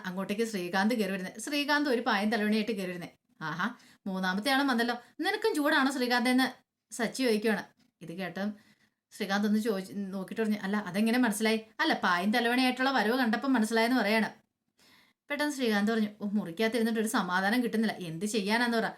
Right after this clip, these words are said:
മുമ്പൊക്കെയാണെ കുഴപ്പമില്ലായിരുന്നു, കല്യാണം കഴിഞ്ഞ എങ്ങനെയൊക്കെയാന്ന് പറയാണ്." ഇത് കേട്ടപ്പോ സച്ചി ചോദിച്ചു, "എന്ത് പറ്റി?" "എന്ത് പറയാനാന്ന് പറ, ഇനി കൂടുതലൊന്നും പറയാനില്ല. കല്യാണത്തിന് മുമ്പ് എന്തൊക്കെയായിരുന്നു? ഒരു ചെറിയ എന്തേലും കുറ്റം കാണിച്ചാൽ പോലും ഒരു കുഴപ്പമില്ലായിരുന്നു." ഇത് കേട്ടപ്പോ സുധി പറഞ്ഞു,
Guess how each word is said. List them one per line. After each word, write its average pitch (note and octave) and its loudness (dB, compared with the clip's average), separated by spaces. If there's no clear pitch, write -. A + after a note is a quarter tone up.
മുമ്പൊക്കെയാണെ F#3+ -2
കുഴപ്പമില്ലായിരുന്നു, G#3+ -2
കല്യാണം E4+ 0
കഴിഞ്ഞ A#3+ 0
എങ്ങനെയൊക്കെയാന്ന് A3+ 0
പറയാണ്." G#3 -2
ഇത് E3+ -14
കേട്ടപ്പോ F#3+ -8
സച്ചി G#3 -4
ചോദിച്ചു, A3 -2
"എന്ത് F3 -4
പറ്റി?" B3 0
"എന്ത് D#4+ 0
പറയാനാന്ന് A3+ 2
പറ, G3 2
ഇനി F3+ -4
കൂടുതലൊന്നും G#3+ 0
പറയാനില്ല. G#3+ 2
കല്യാണത്തിന് F#3 -2
മുമ്പ് A3+ 2
എന്തൊക്കെയായിരുന്നു? G#3 0
ഒരു D4 0
ചെറിയ C#4+ 2
എന്തേലും B3+ 0
കുറ്റം C#4 -2
കാണിച്ചാൽ B3 2
പോലും B3 0
ഒരു A#3+ 2
കുഴപ്പമില്ലായിരുന്നു." G3+ 0
ഇത് - -18
കേട്ടപ്പോ F3 -8
സുധി F#3 -8
പറഞ്ഞു, G3 -4